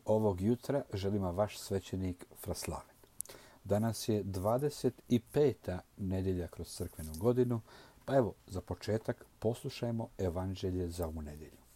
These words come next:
Iz Evanđelja po Marku. U ono vrijeme, otišavši s gore, Isus i njegovi učenici prolažahu kroz Galileju. On ne htjede da to itko sazna,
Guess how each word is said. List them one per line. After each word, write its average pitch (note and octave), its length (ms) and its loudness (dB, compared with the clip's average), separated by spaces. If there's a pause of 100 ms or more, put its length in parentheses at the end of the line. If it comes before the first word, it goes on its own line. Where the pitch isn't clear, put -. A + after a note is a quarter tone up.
(1700)
Iz A#2 140 4
Evanđelja A#2 400 8
po G#2 160 0
Marku. E2+ 480 0 (120)
U A2+ 160 6
ono D3+ 220 4
vrijeme, F#2 500 2 (140)
otišavši C3 680 -2
s G2 100 -2
gore, F2+ 320 0 (500)
Isus - 540 0
i A#2+ 80 4
njegovi A#2+ 460 6
učenici B2+ 640 2
prolažahu A2+ 680 0
kroz G#2+ 320 -2
Galileju. E2+ 580 0 (840)
On F#2+ 320 4
ne G2 240 2
htjede C3+ 420 0
da G#2+ 100 2
to - 220 0
itko - 400 -6
sazna, D#2+ 520 -6